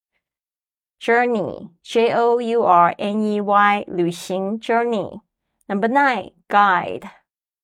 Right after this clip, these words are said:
Guide，G U I D E，guide，引-，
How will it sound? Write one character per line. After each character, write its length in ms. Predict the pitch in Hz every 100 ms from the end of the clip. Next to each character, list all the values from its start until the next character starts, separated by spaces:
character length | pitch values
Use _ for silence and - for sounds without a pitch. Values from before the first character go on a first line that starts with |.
| _ _ _ _ _ _ _
Guide，G 1300 | 226 214 185 - 76 208 _ _ - - 226 233 220 233
U 120 | 233
I 300 | 220 214 220
D 140 | 220
E，guide， 1300 | 214 202 220 180 - _ - 190 180 165 - - -
引-， 460 | 196 190 220 -